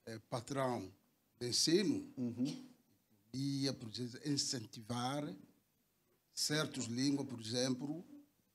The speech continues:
Speaker 1: de, de tribo que mais popular de Angola.
Speaker 2: Sim, sim.
Speaker 1: É a língua que nós podemos, por exemplo, optar.
Speaker 2: Exatamente.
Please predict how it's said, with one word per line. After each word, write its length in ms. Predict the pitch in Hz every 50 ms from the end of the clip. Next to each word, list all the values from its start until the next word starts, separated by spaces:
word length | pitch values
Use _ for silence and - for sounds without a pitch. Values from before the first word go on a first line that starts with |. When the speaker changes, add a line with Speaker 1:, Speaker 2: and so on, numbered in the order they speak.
| _ _ _ _ _ _ _ _ _ -
Speaker 1:
de, 440 | 123 123 120 117 117 113 113 117 123
de 120 | - 110
tribo 400 | 107 - - 113 117 117 120 139
que 180 | 139 - - 139
mais 300 | 123 113 123 147 147 127
popular 460 | - - 127 107 101 120 123 123 123
de 140 | 127 123 127
Angola. 440 | 135 131 113 104 98 92 90 - - - _ _ -
Speaker 2:
Sim, 100 | - 123
sim. 180 | 120 - 123 120 - - - _ _ _ _ _ _ _ _
Speaker 1:
É 280 | - 113 127 131 131 123
a 60 | 117
língua 460 | 92 90 95 104 117 135 147 160 180
que 100 | - 170
nós 260 | 147 143 147 147 143 -
podemos, 460 | - - 113 113 123 135 139 135 120
por 160 | - - 110
exemplo, 440 | 107 101 120 127 123 120 139 139 - - -
optar. 600 | 151 170 170 170 - - 127 101 98 101 - - -
Speaker 2:
Exatamente. 800 | - 151 135 120 127 127 123 - 185 175 147 143 147 147 - -